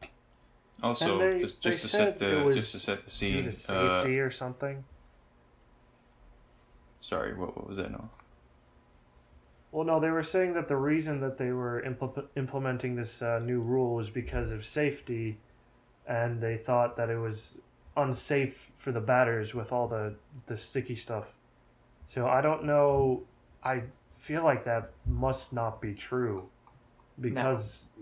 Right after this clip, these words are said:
Speaker 2: they,
Speaker 1: No way.
Speaker 2: like, theoretically, the pitchers have more control when they have the stick stuff. So really, the,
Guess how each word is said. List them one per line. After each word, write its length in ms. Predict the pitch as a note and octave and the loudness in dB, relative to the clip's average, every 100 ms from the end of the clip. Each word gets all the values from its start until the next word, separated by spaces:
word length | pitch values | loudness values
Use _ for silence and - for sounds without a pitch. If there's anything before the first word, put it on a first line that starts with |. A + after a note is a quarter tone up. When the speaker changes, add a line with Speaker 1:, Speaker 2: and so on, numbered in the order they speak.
| - - | -14 -4
Speaker 2:
they, 240 | C3+ C3+ | 0 0
Speaker 1:
No 200 | F2 E2 | -2 -4
way. 60 | - | 2
Speaker 2:
like, 320 | C#3+ B2+ - - - - _ _ - - - - - _ - | 2 2 -8 -20 -20 -20 _ _ -20 -20 -20 -20 -20 _ -20
theoretically, 840 | - - G3 G3 F#3+ - E3 D3+ | -10 4 8 10 8 6 2 2
the 100 | C#3 | 2
pitchers 380 | C3 D3+ D3+ C3+ | 0 -2 -2 2
have 200 | C#3+ C3 | 4 4
more 200 | C#3 C3+ | 4 2
control 600 | C3+ B2+ - C#3 B2 A#2 | 2 -6 -2 2 4 2
when 180 | A#2+ A#2 | 0 -4
they 80 | A#2 | -2
have 200 | A#2 G#2+ | -2 -2
the 60 | |
stick 260 | A2 D3 C3 | -6 -4 -4
stuff. 300 | - A#2 G#2+ | 0 0 0
So 280 | A#2 A2+ - - _ - _ - - | -2 -2 -6 -16 _ -20 _ -14 2
really, 420 | D#3+ F#3 D3+ C3 - - _ C3 A#2 - - - | 6 8 6 2 -12 -20 _ -14 -14 -18 -18 -2
the, 280 | C3+ B2+ | 2 2